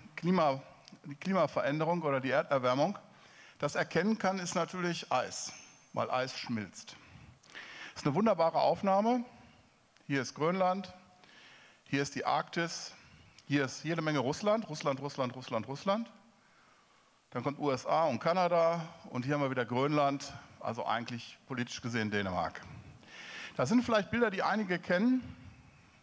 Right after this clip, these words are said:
Die sind von der nasa. Das ist die Arktis im Jahre neunzehnhundertachtzig.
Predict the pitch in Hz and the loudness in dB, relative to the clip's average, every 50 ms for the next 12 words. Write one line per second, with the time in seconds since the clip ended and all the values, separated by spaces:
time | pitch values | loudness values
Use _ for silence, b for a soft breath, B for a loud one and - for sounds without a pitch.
0 | b b _ b b b b b b b b b b b - 123 165 175 185 175 | b b _ b b b b b b b b b b b 0 2 2 2 2 2
1 | 160 147 131 123 120 127 131 117 110 92 90 101 b b b b b b b b | 2 2 2 2 2 2 2 2 0 -2 -2 -6 b b b b b b b b
2 | b b b b b b b b b b b b b b b b b b b b | b b b b b b b b b b b b b b b b b b b b
3 | b - 156 180 202 220 208 - - 190 - - 135 156 190 - - 196 - 185 | b -4 -2 -2 -2 -4 -6 -6 -6 -6 0 2 2 2 2 0 -4 -6 -4 -2
4 | 165 160 151 147 139 147 160 185 180 160 196 196 214 165 - - 170 160 156 160 | -2 2 2 2 2 2 2 2 2 4 4 4 2 2 -2 -4 -2 0 0 2
5 | 156 151 143 - - 135 139 135 - - - - - - 90 - - - - - | 2 0 -2 0 0 -2 -2 -2 -4 -10 -14 -12 -12 -12 -10 -10 -10 -12 -12 -14
6 | - - | -14 -16